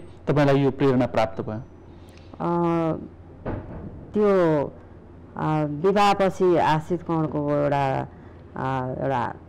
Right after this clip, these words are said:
Speaker 2: त्यो सम्पर्कले पनि म बढी भएँ। त्योभन्दा अगाडि पनि म जन्मदै एउटा कम्युनिस्ट परिवारमा जन्मेकी थिएँ, जहाँ म जन्मेको घरमा, अ, विश्वका कम्युनिस्टका,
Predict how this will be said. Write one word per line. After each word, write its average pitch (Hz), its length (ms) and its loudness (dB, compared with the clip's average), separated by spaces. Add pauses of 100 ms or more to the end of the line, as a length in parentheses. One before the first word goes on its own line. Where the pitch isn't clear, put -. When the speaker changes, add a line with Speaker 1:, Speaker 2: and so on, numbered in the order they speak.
(180)
Speaker 2:
त्यो 165 100 0
सम्पर्कले 160 640 0
पनि 196 240 0
म 165 160 2 (100)
बढी 143 400 2
भएँ। 139 480 0
त्योभन्दा 220 420 0
अगाडि 170 420 4
पनि 175 200 2
म 175 160 2
जन्मदै 180 460 2
एउटा 175 220 4
कम्युनिस्ट 160 420 -2
परिवारमा 147 500 0
जन्मेकी 143 520 -4
थिएँ, 175 380 -2 (540)
जहाँ 196 280 2
म 180 220 2
जन्मेको 170 540 2
घरमा, 156 640 0 (600)
अ, 139 380 0 (640)
विश्वका 175 760 2
कम्युनिस्टका, 151 1300 0